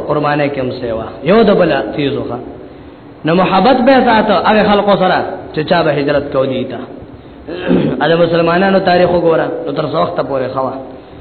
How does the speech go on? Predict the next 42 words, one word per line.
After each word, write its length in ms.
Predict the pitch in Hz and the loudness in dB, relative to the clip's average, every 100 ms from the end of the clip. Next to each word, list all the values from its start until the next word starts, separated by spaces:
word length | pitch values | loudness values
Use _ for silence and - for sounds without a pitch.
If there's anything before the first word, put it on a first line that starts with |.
| - - - - | -18 -18 -18 -8
او 60 | |
چې 60 | 143 | 2
وروسته 300 | 214 247 233 | 4 4 4
پکې 220 | 196 175 | 2 2
دا 140 | 185 202 | 4 4
شروع 340 | 185 175 165 156 | 4 2 2 0
شو 220 | - 123 - - - - - - - | -2 -6 -8 -14 -16 -18 -20 -18 -8
چې 20 | |
مهاجر 480 | 160 165 165 160 196 | -2 0 0 2 2
بر 160 | 180 165 | 2 0
دې 140 | 180 180 | 2 2
ځای 100 | 160 | 0
نه 100 | 156 | 0
تلو، 220 | 196 214 | 0 2
هغه 140 | 185 175 | 2 2
سره 140 | 175 151 | 0 0
به 120 | 160 | 2
ولید 260 | 202 208 | 2 2
چې 60 | - | 2
ښایسته 300 | 147 147 - 156 | -2 -4 -4 -4
زنانه 300 | 151 139 147 | -4 -4 -4
ده، 120 | 120 - - | -8 -10 -8
دا 60 | 156 | -2
به 120 | 160 | -2
ته 120 | 151 156 | -2 0
واپس، 400 | 185 185 160 156 | 0 0 -4 -4
دا 80 | |
به 120 | 156 156 | -2 -2
واپس 300 | 143 151 135 139 | -2 -2 -6 -6
ځه، 80 | 117 - | -10 -8
یعنی 140 | 147 143 | -6 -4
جهاد 300 | 147 147 139 | -2 -2 -2
در 120 | 127 | -6
باندې 260 | 127 127 | -6 -6
کومه. 300 | 123 123 123 117 - - - - - - | -8 -6 -8 -10 -14 -18 -20 -20 -18 -10
<clears throat> 840 | 185 220 226 226 233 196 151 123 143 | -6 -4 0 4 6 4 2 -2 0
دې 80 | 165 | 2
به 80 | 165 | 2
دغه 180 | 165 156 | 2 0
شانته 400 | 147 143 139 135 - - - - - - | -2 -6 -6 -8 -10 -16 -18 -18 -12 0
سوړ 120 | 170 | 2
بوړ 180 | 156 | 4